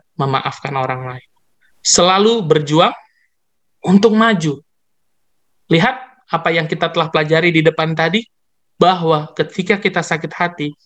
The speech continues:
kita nggak akan maju. Kita tetap berada di situ-situ saja. Kita cuman ada di dalam hati kita dongkol. Kita nggak bisa maju. Kita nangis, kita sakit,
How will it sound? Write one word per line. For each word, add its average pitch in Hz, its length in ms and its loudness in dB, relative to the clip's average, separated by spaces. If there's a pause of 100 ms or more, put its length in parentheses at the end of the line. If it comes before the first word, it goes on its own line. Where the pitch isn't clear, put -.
(240)
kita 202 240 0
nggak 160 300 0 (100)
akan 156 240 -2
maju. 175 400 0 (880)
Kita 196 240 0
tetap 202 240 0
berada 190 320 0
di 196 160 0
situ-situ 208 480 0
saja. 196 480 0 (1200)
Kita 208 240 2
cuman 208 400 2
ada 214 240 2 (320)
di 175 160 -4
dalam 190 320 2
hati 196 160 -2
kita 208 320 0
dongkol. 208 720 0 (480)
Kita 226 240 2
nggak 208 160 0
bisa 202 240 0
maju. 214 480 2 (320)
Kita 196 320 2
nangis, 233 560 0 (400)
kita 202 240 0
sakit, 240 640 0